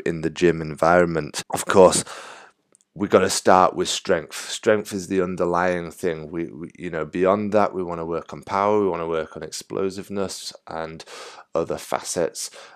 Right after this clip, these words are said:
uh, that will help, uh, transfer that strength into improved running performance. But the underlying foundation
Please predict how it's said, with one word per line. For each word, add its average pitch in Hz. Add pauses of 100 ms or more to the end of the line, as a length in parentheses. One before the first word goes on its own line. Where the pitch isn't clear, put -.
(140)
uh, 73
that -
will 80
help, -
uh, - (260)
transfer 95
that -
strength -
into 82
improved 80
running 78
performance. 85
But 82
the 71
underlying 98
foundation 90